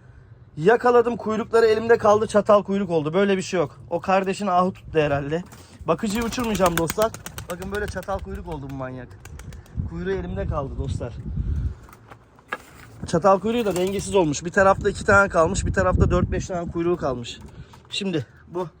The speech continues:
yavrucuklarımızı çıkaralım. Arap'la mavi yavruyu. Lan oraya değil. Geç bakayım. Geç. Çık, çık, çık, çık, çık. Aferin. Sen de çık.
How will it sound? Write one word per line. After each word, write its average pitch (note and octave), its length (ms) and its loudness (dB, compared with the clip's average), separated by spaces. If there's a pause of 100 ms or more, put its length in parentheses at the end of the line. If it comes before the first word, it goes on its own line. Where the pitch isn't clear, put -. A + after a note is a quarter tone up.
(440)
yavrucuklarımızı E3+ 720 -2
çıkaralım. E3 440 -4 (840)
Arap'la D#3 400 0
mavi D3+ 340 2
yavruyu. D3+ 420 2 (1120)
Lan G3+ 140 6 (160)
oraya F3+ 220 2
değil. E3 120 -4 (180)
Geç F#3+ 160 -4
bakayım. E3+ 260 -8 (200)
Geç. - 120 2 (720)
Çık, - 260 2
çık, - 180 0
çık, - 220 0
çık, - 140 4
çık. - 100 2 (160)
Aferin. D#3 360 0 (300)
Sen A3+ 200 -2
de G#3 60 0
çık. - 160 -8